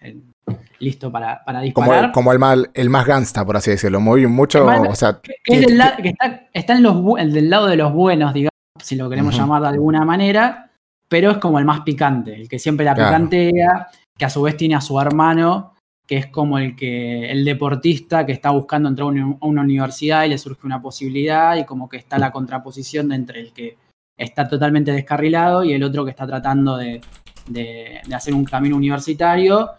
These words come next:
Speaker 1: y a su vez en el medio está la madre, que al deportista lo quiere un montón y al otro lo desprecia, ¿sí? Entonces se van dando todas esas relaciones, este, familiares. Lawrence Fishburne hace del padre de Cuba Gooding Junior, que es como el que trata siempre de,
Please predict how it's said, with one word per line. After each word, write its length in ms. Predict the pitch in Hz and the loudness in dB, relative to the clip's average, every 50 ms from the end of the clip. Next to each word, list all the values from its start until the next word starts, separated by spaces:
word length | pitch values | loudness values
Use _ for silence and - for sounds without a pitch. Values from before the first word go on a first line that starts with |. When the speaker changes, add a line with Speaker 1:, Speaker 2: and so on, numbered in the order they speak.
| _ _ _ _ | _ _ _ _
Speaker 1:
y 80 | - 131 | -6 -6
a 60 | 123 | -4
su 160 | - - 143 | -4 -2 0
vez 180 | 151 156 151 160 | 0 0 0 0
en 60 | 151 | 0
el 100 | 151 147 | 2 2
medio 160 | 151 156 160 | 2 2 0
está 200 | 143 - - 143 | -2 -2 -2 0
la 140 | 147 147 151 | 2 2 2
madre, 640 | 165 170 170 170 170 170 165 175 190 196 196 - _ _ _ _ _ _ _ _ _ _ _ _ _ _ | 2 2 2 2 2 2 2 0 0 0 -4 -6 _ _ _ _ _ _ _ _ _ _ _ _ _ _
que 200 | _ - 120 123 | _ -10 -6 -6
al 320 | 123 127 123 127 127 127 | -4 -4 -4 -6 -6 -4
deportista 600 | 131 135 123 - _ 135 131 127 135 151 147 - 147 | -4 -6 -6 -6 _ -6 -4 -2 -2 -2 0 0 0
lo 120 | 143 143 | 0 0
quiere 140 | 139 156 156 | 2 2 2
un 60 | 156 156 | 4 4
montón 380 | 156 156 156 147 160 170 185 | 2 2 2 0 0 0 2
y 40 | 185 | 0
al 120 | 156 139 | 0 0
otro 260 | 135 135 135 143 151 143 | 0 -2 -4 -4 -4 -4
lo 100 | 135 120 | -2 -4
desprecia, 600 | 120 120 - - 120 113 107 - - - - _ _ _ _ _ _ _ _ | -6 -8 -10 -12 -12 -12 -12 -14 -18 -20 -20 _ _ _ _ _ _ _ _
¿sí? 300 | - 123 147 214 - - _ _ _ _ _ _ _ _ _ _ _ - 120 | -8 -8 -8 -8 -8 -14 _ _ _ _ _ _ _ _ _ _ _ -10 -8
Entonces 320 | 120 123 135 143 208 214 202 | -6 -6 -2 -2 -2 0 0
se 80 | 208 | 2
van 160 | 190 185 185 185 | 2 2 2 2
dando 240 | 185 190 185 175 | 0 0 0 -2
todas 180 | 151 170 175 170 | -2 -2 -2 0
esas 160 | 156 170 147 | -2 -2 -2
relaciones, 640 | 151 151 151 143 143 - 175 170 170 165 151 - - - | -2 -2 -4 -4 -4 -4 -4 -2 -2 -4 -4 -6 -10 -10
este, 440 | 135 123 - _ - 127 120 120 120 120 117 120 127 131 131 _ | -10 -10 -10 _ -10 -10 -8 -6 -6 -6 -6 -8 -10 -12 -16 _
familiares. 840 | - 139 135 139 147 156 180 196 202 214 214 214 220 220 220 - - _ _ _ _ _ _ | -6 -2 0 0 2 2 2 4 4 2 2 0 0 -2 -4 -10 -16 _ _ _ _ _ _
Lawrence 380 | 139 151 160 160 156 156 151 - | 0 2 2 2 2 0 0 0
Fishburne 460 | 180 180 180 180 175 185 - 294 285 - | 0 0 0 2 0 -2 -2 -2 -4 -8
hace 200 | 135 139 - 147 | -8 -6 -4 -4
del 160 | 139 135 135 | -4 -2 0
padre 300 | - 156 156 156 151 143 | 0 0 0 0 0 -2
de 160 | 131 127 127 | -4 -4 -6
Cuba 240 | - 151 151 147 143 | -4 -2 -2 -2 -2
Gooding 280 | 143 151 151 156 165 | 0 0 0 -2 -2
Junior, 320 | - - 196 196 208 202 202 | -2 -2 0 0 0 -2 -4
que 80 | 151 | -8
es 60 | 139 - | -8 -8
como 200 | - 139 127 123 | -8 -8 -8 -8
el 120 | 123 120 | -8 -10
que 100 | 123 127 | -10 -14
trata 340 | 120 - 135 135 135 139 131 | -12 -8 -8 -8 -6 -8 -8
siempre 400 | - - 139 135 131 123 123 120 | -8 -6 -6 -6 -4 -6 -8 -10
de, 280 | 117 113 113 110 110 | -10 -12 -16 -20 -20